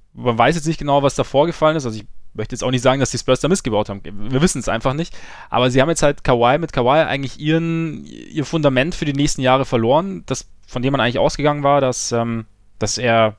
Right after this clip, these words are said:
Tim Duncan beerben wird und das Ganze dieses Spurs-Erbe weiterführen wird. Kawhi ist weg, sie haben,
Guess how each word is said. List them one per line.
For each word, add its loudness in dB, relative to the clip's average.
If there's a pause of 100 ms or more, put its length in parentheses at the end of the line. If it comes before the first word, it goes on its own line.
Tim 4
Duncan 2
beerben 4
wird 4
und -2
das -4
Ganze 2
dieses 2
Spurs-Erbe 2
weiterführen 2
wird. 2
Kawhi 4
ist -2
weg, -2
sie 2
haben, -4